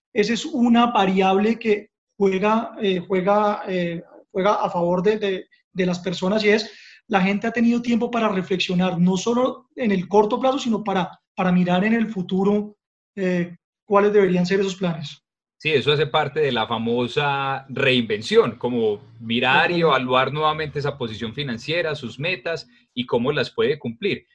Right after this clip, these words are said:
Speaker 2: Pero además, Mario, yo creo que te complementaría un poco acerca de que ahora hay más tiempo o que la gente necesita tiempo para poder sentarse de manera juiciosa a revisar sus finanzas personales, pero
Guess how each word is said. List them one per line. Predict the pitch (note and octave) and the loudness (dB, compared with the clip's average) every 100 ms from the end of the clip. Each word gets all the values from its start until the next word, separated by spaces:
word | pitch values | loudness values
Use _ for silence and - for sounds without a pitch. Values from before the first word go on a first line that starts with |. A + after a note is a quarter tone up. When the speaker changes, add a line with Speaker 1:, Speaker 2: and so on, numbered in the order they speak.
| _ | _
Speaker 2:
Pero | C3 C#3+ | 0 4
además, | D3+ D3+ D3+ | 2 2 -2
Mario, | F#3 G#3 G3+ G3+ | -2 0 2 2
yo | D3 F#3 | 0 -4
creo | G3+ G3+ | -2 -2
que | F#3 | -2
te | - D3 | -2 -2
complementaría | D3+ C#3+ D3+ C#3+ C#3+ D3 C#3 E3 | -2 -2 -2 0 -4 -2 -2 -4
un | F3+ | -4
poco | G3+ G3 G3+ | -2 -2 -2
acerca | F#3+ F#3+ F#3 F#3 | -4 -4 -6 -4
de | F3 D3+ - | -2 -2 -4
que | D3 C#3 B2 - - - | 0 0 0 -10 -20 -2
ahora | C3+ C#3+ D3+ | 2 2 2
hay | F#3+ | 0
más | F#3+ F#3+ - | -6 -8 -8
tiempo | F#3 F3 D#3 F#3 | -4 -4 -4 -6
o | F#3 D3+ | -2 -2
que | - C#3+ | -2 -2
la | C3 | -2
gente | C3+ C3 | -4 -8
necesita | F#3 D3+ C3 B2 E3+ | -10 -10 -10 -8 -8
tiempo | F#3+ F3+ F3 E3 | -4 -6 -6 -8
para | - C3 B2 | -2 -2 -2
poder | C#3 B2+ A#2+ C3 | -2 -2 -2 -4
sentarse | E3 F3 F3 D#3 F3 - _ - | -8 -6 -6 -6 -10 -10 _ -2
de | C3 | 0
manera | B2+ B2+ E3 | 0 0 -4
juiciosa | E3 C#3+ C#3+ C3 | -6 -6 -4 -4
a | F3 | -4
revisar | E3 C3 B2+ A#2+ | -4 -4 -6 -8
sus | D3+ | -16
finanzas | E3+ D3+ D3 D#3+ | -14 -10 -10 -10
personales, | - D3+ F3 E3+ C#3+ D3 - _ _ _ _ | -10 -10 -8 -6 -4 -6 -8 _ _ _ _
pero | D3+ D3 C#3+ C#3 - | 4 6 6 4 2